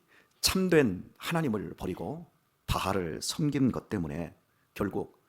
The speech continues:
망할 수밖에 없는, 아, 이 비참한 현실에 대해서 호세아 선지자가 경고하고 있는 말씀입니다. 호세아 선지자는 무려 사십 년 동안 외쳤습니다. "우리가 하나님을 떠-, 떠났고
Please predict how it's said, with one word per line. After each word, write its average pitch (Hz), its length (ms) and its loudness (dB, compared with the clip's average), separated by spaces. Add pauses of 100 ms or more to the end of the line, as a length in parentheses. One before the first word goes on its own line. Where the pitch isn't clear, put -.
(180)
망할 92 240 0
수밖에 - 360 -2
없는, 73 400 -4 (440)
아, 69 220 -12
이 78 240 -10
비참한 127 440 -2
현실에 170 420 -2
대해서 76 520 -8 (360)
호세아 131 200 0
선지자가 76 760 -8 (300)
경고하고 92 720 -2
있는 82 280 -6
말씀입니다. - 580 -8 (680)
호세아 170 200 2
선지자는 80 420 -6
무려 90 340 -6 (160)
사십 92 340 2
년 107 140 2
동안 98 420 -6
외쳤습니다. - 680 -4 (540)
"우리가 95 180 0
하나님을 123 320 -2
떠-, 120 220 -4
떠났고 131 720 -2